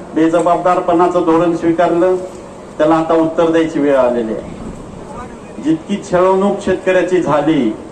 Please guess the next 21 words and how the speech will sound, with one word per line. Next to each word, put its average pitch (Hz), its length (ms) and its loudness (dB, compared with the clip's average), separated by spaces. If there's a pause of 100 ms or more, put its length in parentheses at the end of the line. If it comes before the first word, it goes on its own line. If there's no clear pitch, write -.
(140)
मागच्या 143 340 0
दहा 139 180 2
वर्षामध्ये 123 680 0 (640)
तितकी 165 260 0
आजपर्यंत 170 580 0 (100)
कधीही 185 340 2
झाल्याची 165 680 0 (300)
ऐकिवात 160 520 0
आणि 160 180 4
पाहण्यात 143 460 0
नाही. 117 200 0 (1600)
दोन 170 220 2
हजार 170 300 2
चौदा 170 380 0
साली 170 280 2
असलेला 175 500 2
शेतकी 175 380 -4
मालाचा 170 360 2
भाव 156 440 2 (1160)
आजही 175 460 2
त्याच - 260 2